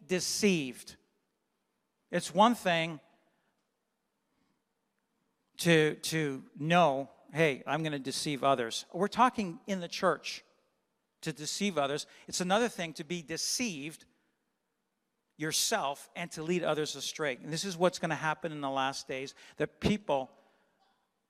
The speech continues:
it's worse to be deceived yourself, to lead others astray and to have huge followings and lead them astray. Folks, I'll tell you right now,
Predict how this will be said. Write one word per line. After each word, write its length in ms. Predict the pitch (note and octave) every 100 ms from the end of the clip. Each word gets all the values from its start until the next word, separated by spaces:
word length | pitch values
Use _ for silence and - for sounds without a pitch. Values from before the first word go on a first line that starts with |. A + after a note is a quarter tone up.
| _ _ -
it's 200 | E3+ C#3
worse 400 | D3+ F#3 D#3 -
to 140 | F3
be 160 | D3 E3
deceived 520 | C3+ - F#3 F3 C#3
yourself, 540 | C#3 - E3+ C3+ - -
to 140 | - C#3+
lead 200 | D3+ D3
others 300 | C#3+ C#3 C3
astray 320 | - D3+ C#3+
and 100 | B2
to 120 | C#3+
have 220 | C3 C#3+ -
huge 300 | E3+ D#3+ -
followings 580 | D#3 D3 C3+ C3+ C3+ -
and 180 | E3 C#3+
lead 300 | F3+ F#3 D3
them 200 | C#3+ C#3
astray. 520 | - - D#3+ C#3+ C3
Folks, 540 | - - F3+ F3+ - - - -
I'll 80 | C#3+
tell 280 | - F3+
you 120 | F3+ D#3+
right 260 | D#3+ D#3
now, 280 | D#3 D3